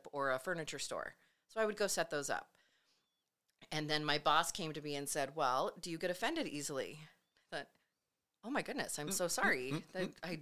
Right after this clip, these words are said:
Speaker 1: don't." You giggle 'cause you clearly know that I don't get
Speaker 2: Yep,
Speaker 1: offended
Speaker 2: yep.
Speaker 1: easily. And like, "What's happening? Did something happen?" I thought there was, like, a situation I needed to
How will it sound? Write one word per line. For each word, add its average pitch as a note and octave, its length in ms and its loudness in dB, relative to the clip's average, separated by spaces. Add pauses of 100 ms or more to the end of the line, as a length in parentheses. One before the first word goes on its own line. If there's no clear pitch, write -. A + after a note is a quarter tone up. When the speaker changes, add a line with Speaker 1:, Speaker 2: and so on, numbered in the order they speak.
Speaker 1:
don't." E3+ 720 0
You A#3+ 200 -2
giggle F#3 360 4
'cause E3+ 200 2
you E3+ 120 0
clearly F#3+ 360 0
know D3+ 180 2
that D3 100 4
I C3+ 100 4
don't F3 280 2
get D3 140 -2
Speaker 2:
Yep, B2+ 80 2
Speaker 1:
offended D#3+ 260 4
Speaker 2:
yep. B2 100 4
Speaker 1:
easily. C#3+ 340 -2 (720)
And F3+ 640 6 (360)
like, F3+ 160 -8
"What's G3+ 440 0
happening? E3+ 440 0
Did D#3 160 -4
something F#3 260 0
happen?" - 560 2
I E3+ 80 6
thought F3+ 220 8
there F#3 120 4
was, D#3+ 140 0
like, D3 180 2
a B2+ 240 2
situation F3+ 600 0
I E3 60 -2
needed D3+ 320 -2
to C3 280 2